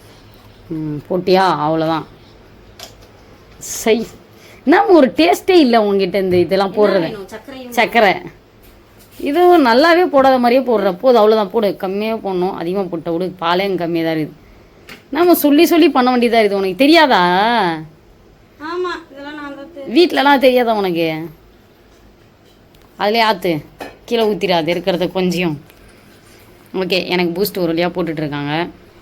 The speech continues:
Speaker 1: ஓகே, போட்டாங்க, எடுத்துட்டு வரட்டும்.
Speaker 2: உங்களுக்கு ஆடையோட போட்டா இவங்களுக்கு பிடிக்கும், குடிப்பாங்க.
Speaker 1: ஐயா,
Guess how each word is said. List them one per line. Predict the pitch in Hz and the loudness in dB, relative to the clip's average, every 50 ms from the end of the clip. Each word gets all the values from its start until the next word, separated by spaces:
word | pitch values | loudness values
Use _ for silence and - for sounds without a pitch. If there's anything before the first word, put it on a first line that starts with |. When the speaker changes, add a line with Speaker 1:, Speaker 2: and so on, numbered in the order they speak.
| _ - - _ - _ _ - - - - - - - - - - - - - - 185 | _ -20 -20 _ -20 _ _ -20 -20 -20 -20 -20 -20 -20 -20 -20 -20 -20 -18 -10 -6 -4
Speaker 1:
ஓகே, | 185 175 185 175 180 | -4 -2 -2 -2 -2
போட்டாங்க, | 202 202 175 175 170 170 170 170 | -2 0 0 0 0 0 0 0
எடுத்துட்டு | 165 165 - 180 170 | -2 -4 -4 -4 -4
வரட்டும். | 156 147 151 220 | -4 -4 -6 -6
Speaker 2:
உங்களுக்கு | 196 196 214 | -6 -6 -6
ஆடையோட | 240 254 254 247 240 240 254 262 254 240 | -6 -8 -8 -8 -8 -8 -8 -10 -12 -12
போட்டா | 226 208 - - - - 233 214 214 214 214 214 196 | -14 -14 -14 -12 -10 -10 -8 -8 -10 -12 -14 -16 -18
இவங்களுக்கு | 208 208 196 180 175 - - | -18 -18 -18 -18 -20 -20 -20
பிடிக்கும், | - 208 208 202 196 180 180 - | -20 -18 -18 -18 -18 -18 -18 -20
குடிப்பாங்க. | 202 202 - - 196 180 170 165 - - - - - - - 180 | -20 -20 -20 -20 -20 -20 -20 -20 -20 -20 -20 -20 -20 -16 -12 -8
Speaker 1:
ஐயா, | 170 170 165 160 | -6 -6 -6 -6